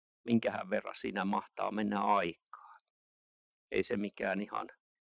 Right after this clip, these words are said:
hetkessä luettava ole kuitenkaan, olletikin jos sen vielä ajatuksella lukee ja rukoillen.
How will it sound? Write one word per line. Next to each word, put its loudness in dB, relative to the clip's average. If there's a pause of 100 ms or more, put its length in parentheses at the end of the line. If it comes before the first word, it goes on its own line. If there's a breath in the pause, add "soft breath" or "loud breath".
(500)
hetkessä 2
luettava -2 (100)
ole -4 (100)
kuitenkaan, -2 (560)
olletikin 4
jos 2 (340)
sen 0
vielä -2 (400)
ajatuksella -2
lukee -14 (600)
ja 6
rukoillen. -6